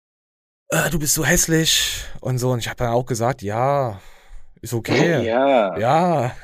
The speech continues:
Speaker 1: ja, was ist denn jetzt das Problem? Weißt du, sag mir doch nicht das, was ich schon weiß." Und wenn du dann den Leuten schon so kommst, da haben die schon keinen Bock mehr. Und wenn du dann noch ihr Profil liegst und er hat ja gesagt, "Ich bin hässlich" und sagt, "Papa, bist du das?"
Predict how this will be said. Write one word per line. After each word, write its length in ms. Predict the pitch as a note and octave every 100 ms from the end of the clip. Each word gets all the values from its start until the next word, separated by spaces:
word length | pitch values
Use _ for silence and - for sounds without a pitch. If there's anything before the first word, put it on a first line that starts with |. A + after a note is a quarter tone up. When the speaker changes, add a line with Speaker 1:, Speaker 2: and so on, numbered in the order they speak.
| A2+
Speaker 1:
ja, 220 | A2+ D3+ D#3
was 120 | D#3
ist 120 | D#3
denn 100 | F3
jetzt 140 | E3
das 80 | C#3+
Problem? 580 | - C#3 D3 G#3+ D#3 G2+ G2 - _ -
Weißt 260 | A2+ C3
du, 100 | E3+ D#3+
sag 180 | C#3+
mir 80 | F3
doch 80 | C#3+
nicht 180 | D3+ -
das, 160 | D#3
was 160 | - -
ich 100 | C3+
schon 140 | -
weiß." 320 | B2+ C#3+ C#3 - - - - - _
Und 100 | D#3+
wenn 100 | F3
du 60 | G3
dann 160 | G3
den 220 | F#3+ G#3
Leuten 260 | F#3+ A3 A3+
schon 220 | G3 G#3+
so 180 | F#3 A#3
kommst, 540 | G#3+ G3 C3 - - - _ _ _ _ _
da 100 | C#3+
haben 80 | E3+
die 80 | E3
schon 120 | D#3+
keinen 220 | D#3 C3+
Bock 180 | B2 -
mehr. 260 | G#2+ E2+ - _ _ _ _ _ _ _ _ _
Und 80 | C3
wenn 100 | F#3
du 60 |
dann 120 | A3+ A3
noch 100 | G3+
ihr 140 | G3
Profil 500 | F3 E3 - C#4+ D4
liegst 640 | D#3+ B2+ A2+ - - - - - _ _ _ _
und 140 | D3
er 160 | C#3+ D#3
hat 80 | F3
ja 60 |
gesagt, 200 | - D#3
"Ich 100 | C#3+
bin 120 | - C3+
hässlich" 420 | F#3+ - A#2 G2
und 100 | A#2+
sagt, 220 | C3 B2+
"Papa, 480 | F3+ F#3 E3+ A#2 G#2+ - - _ -
bist 200 | C3+ -
du 100 | A3
das?" 420 | C3+ F#2+ - -